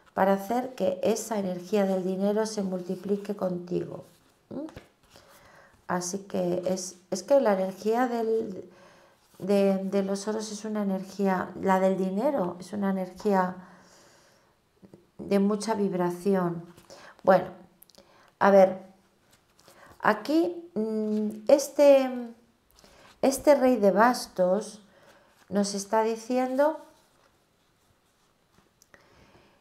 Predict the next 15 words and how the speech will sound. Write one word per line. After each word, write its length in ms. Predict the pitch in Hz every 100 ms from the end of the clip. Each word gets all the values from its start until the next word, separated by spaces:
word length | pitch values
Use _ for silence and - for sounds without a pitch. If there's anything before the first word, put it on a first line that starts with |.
| _ _ _ _ -
que, 440 | 202 190 180 - -
mm, 680 | 208 208 202 202 196 190 185 190 - _ _ _ _ _ _ _ _ _ _ _ _ - _
que 120 | - 202
posiblemente, 1080 | 208 208 277 302 320 311 311 - 311 320 - -
mm, 500 | 208 220 214 214 208 208 - - - - _ _ -
tú 180 | 233
alcances 1120 | 269 262 277 285 285 285 - 302 349 349 - - - - _ _ _ _ -
el, 840 | 196 190 196 190 185 180 185 175 175 - - - -
lo 140 | 214
que 100 | 208
tienes 320 | 208 277 277
pensado, 640 | - 202 196 - 285 262
lo 140 | 208 196
que 120 | 196
tienes 760 | 196 220 247 247 220 - -